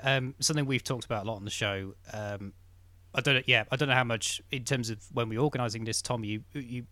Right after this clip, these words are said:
caught up with Georgia or whatnot, if not at all. Um, but Tom at the moment, or both of us are sort of, um, well, Tom's looking for work, and I'm on,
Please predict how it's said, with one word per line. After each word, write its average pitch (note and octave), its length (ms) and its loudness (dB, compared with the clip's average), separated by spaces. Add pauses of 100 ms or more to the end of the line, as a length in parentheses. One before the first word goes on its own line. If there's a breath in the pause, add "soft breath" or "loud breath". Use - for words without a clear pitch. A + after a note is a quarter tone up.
caught B2 180 -2
up G#2 80 -12
with G#2 80 -10
Georgia B2 300 0
or - 20 -2
whatnot, G#2+ 280 -4
if - 80 -12
not F#2+ 120 -8
at - 160 -6
all. C#3 320 -2
Um, A2 380 -2 (760)
but B2 220 2 (680)
Tom C3+ 380 2
at B2 120 0
the A#2+ 60 -6
moment, A#2 320 0
or A#2+ 120 2
both F3 240 4
of C#3+ 80 -2
us C3 160 2
are B2+ 40 0
sort B2 180 -2
of, A2 80 -10 (380)
um, A2 400 -8 (120)
well, B2+ 120 0
Tom's D3 380 2
looking B2+ 320 -4
for - 80 -8
work, F#2 400 -10
and A2+ 120 -8
I'm A#2+ 360 -2 (340)
on, C#3 260 2